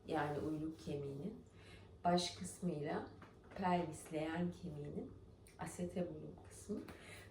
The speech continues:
birleşerek oluşan bir eklem. Ve en önemlisi hem arkamızdaki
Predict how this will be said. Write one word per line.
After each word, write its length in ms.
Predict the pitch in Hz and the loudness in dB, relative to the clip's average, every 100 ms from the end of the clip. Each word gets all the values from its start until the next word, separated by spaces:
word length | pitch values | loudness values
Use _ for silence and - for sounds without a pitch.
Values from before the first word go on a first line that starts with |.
| - | 2
birleşerek 840 | 170 170 165 165 185 160 156 - | 8 8 8 4 4 4 2 -2
oluşan 560 | 139 139 - 143 135 135 | -6 -4 -6 -4 -4 -4
bir 80 | |
eklem. 380 | 127 - 208 320 359 - - - - - - - - - 175 | -6 -4 0 0 -2 -10 -16 -16 -16 -16 -16 -16 -14 6 10
Ve 340 | 226 - - - - - - - - - - - - - - - - - - - | 12 10 6 -4 -14 -18 -20 -20 -20 -20 -18 -18 -18 -20 -20 -20 -20 -18 -2 6
en 180 | 202 | 8
önemlisi 840 | 220 202 180 160 156 160 - 254 170 160 - - - - - - - - - | 10 8 6 4 2 -2 0 0 0 -2 -12 -16 -18 -18 -20 -20 -18 -16 0
hem 240 | 214 226 - | 2 2 2
arkamızdaki 1120 | 170 165 170 - 180 180 175 180 - - 196 | 2 2 0 2 4 4 4 2 2 -2 -4